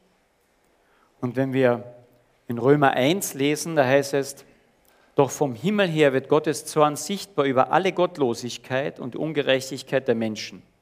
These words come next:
die die Wahrheit ablehnen. Dabei wissen sie von Gott. Gott selbst hat es ihnen, hat ihnen diese Erkenntnis gegeben. Nämlich seit Erschaffung der Welt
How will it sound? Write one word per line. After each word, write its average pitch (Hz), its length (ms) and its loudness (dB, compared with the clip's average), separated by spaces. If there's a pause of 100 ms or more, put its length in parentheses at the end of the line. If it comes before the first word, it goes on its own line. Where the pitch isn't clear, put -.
(680)
die 160 140 -4
die 151 140 4
Wahrheit 165 360 4
ablehnen. 104 640 0 (680)
Dabei 123 520 4
wissen 226 360 -6
sie 123 320 -4
von 104 360 -10
Gott. 90 380 -10 (1120)
Gott 127 200 2
selbst - 560 -2
hat 120 160 -2
es 110 200 -6
ihnen, 113 440 -4 (400)
hat 139 180 0
ihnen 117 220 -4
diese 113 220 -6
Erkenntnis 117 680 -6
gegeben. 101 520 -6 (300)
Nämlich 135 380 0
seit 175 320 4
Erschaffung 208 840 0
der 110 240 0
Welt 151 460 0